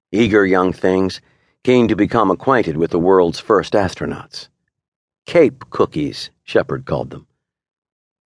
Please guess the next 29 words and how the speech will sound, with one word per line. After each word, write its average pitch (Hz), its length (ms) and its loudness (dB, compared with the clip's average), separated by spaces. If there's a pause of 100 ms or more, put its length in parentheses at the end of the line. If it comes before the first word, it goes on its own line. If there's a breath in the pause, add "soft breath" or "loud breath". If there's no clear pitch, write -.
(160)
They'd 98 120 2
been 101 140 2
staying 120 400 2
here 92 180 2
since 98 240 -2
the - 80 -6
beginning, 87 580 -2 (380)
the 92 140 0
astronauts, 82 720 -4 (260)
enjoying 98 440 2
the 90 100 0
hospitality 95 800 0
of 92 100 2
Henri 95 360 2
Landworth, 90 600 -4 (420)
the 82 80 -4
Holiday 85 420 0
Inn's 78 260 -2
manager. 87 480 -6 (1160)
The 107 100 2
rooms 139 360 4
were 101 100 0
stacked 107 400 0
like 87 200 2
cardboard 87 580 2
boxes 85 440 -2
across 85 340 -2
two 92 240 -4
floors, 80 540 0